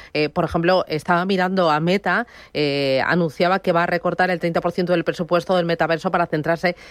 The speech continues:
en inteligencia artificial y al mismo tiempo, pues, eh, hemos conocido, pues, que,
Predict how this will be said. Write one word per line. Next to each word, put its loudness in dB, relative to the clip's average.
en 0
inteligencia 0
artificial 0
y -2
al 2
mismo 0
tiempo, 0
pues, 0
eh, 0
hemos 0
conocido, 0
pues, -2
que, 0